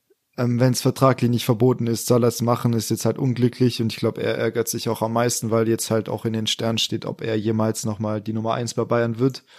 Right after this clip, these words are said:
Äh, weil man sich auch uneins ist, äh, was genau für eine Verletzung das war, ob das jetzt ein offener Bruch war, ob's nur ein Wadenbeinbruch war, so richtig wurd's nicht kommuniziert.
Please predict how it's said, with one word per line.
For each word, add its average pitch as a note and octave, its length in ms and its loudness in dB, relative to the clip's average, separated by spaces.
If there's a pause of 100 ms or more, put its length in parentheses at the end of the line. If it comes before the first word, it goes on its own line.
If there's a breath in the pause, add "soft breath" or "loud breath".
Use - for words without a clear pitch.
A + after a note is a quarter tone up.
(680 soft breath)
Äh, B2 240 2
weil A#2+ 260 2
man C3 160 4
sich A#2 180 0
auch A#2 80 2
uneins C#3 560 4
ist, - 480 0 (180)
äh, G#2+ 260 2
was B2 300 2
genau B2 240 4
für - 120 2
eine A2+ 100 2
Verletzung A#2+ 400 2
das A2 180 -4
war, A2+ 140 2
ob A2 100 -4
das G#2 160 -8
jetzt A2+ 160 -6
ein - 60 -8
offener A#2 320 -2
Bruch - 320 2
war, A2 120 4
ob's A2+ 200 -4
nur A2+ 100 0
ein G#2+ 60 -2
Wadenbeinbruch A#2 680 -2
war, A2 220 0
so - 160 -8
richtig - 440 -4
wurd's A2+ 220 -4
nicht A2+ 140 -4
kommuniziert. A2 800 2